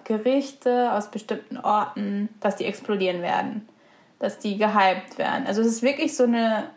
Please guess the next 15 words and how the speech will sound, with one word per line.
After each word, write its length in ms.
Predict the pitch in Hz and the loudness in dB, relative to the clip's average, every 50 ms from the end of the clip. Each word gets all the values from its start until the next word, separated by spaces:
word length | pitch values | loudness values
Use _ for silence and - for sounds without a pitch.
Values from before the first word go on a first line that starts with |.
| _ - | _ -8
du 80 | - | -6
kannst 240 | 220 - 247 240 240 | 0 2 2 4 4
das 140 | 277 240 - | 2 0 0
wahrscheinlich 500 | 226 214 - 233 226 226 226 226 226 - | 0 0 2 2 2 2 2 0 -2 -4
wirklich 240 | 226 226 233 220 - | -6 -6 -4 -2 0
ausrechnen 600 | 185 220 220 - - 202 202 - - 196 190 185 | 2 0 0 0 -2 -4 -4 -2 -2 -2 -2 -2
und 160 | 185 190 196 208 | -2 -4 -4 -4
wirklich 240 | 196 202 - 202 - | -8 -8 -10 -12 -6
sagen, 580 | - 190 185 185 185 190 196 185 185 190 - - - - - - _ _ _ _ _ _ _ _ _ _ | -2 0 0 0 0 -2 -4 -6 -6 -8 -10 -12 -18 -20 -20 -20 _ _ _ _ _ _ _ _ _ _
also 140 | - 202 202 | -4 -2 -2
die 380 | 190 202 196 190 190 190 220 - - _ _ | 0 -2 0 0 0 -2 -4 -6 -12 _ _
Wahrscheinlichkeit 540 | - 214 - 262 254 240 240 - 240 240 - | -6 -2 2 2 2 2 2 0 -4 -6 -6
ist 120 | - - | -6 -4
sehr 220 | - - - - - | -4 -4 -2 0 2
hoch, 320 | 285 294 302 320 320 - | 4 4 4 2 0 -4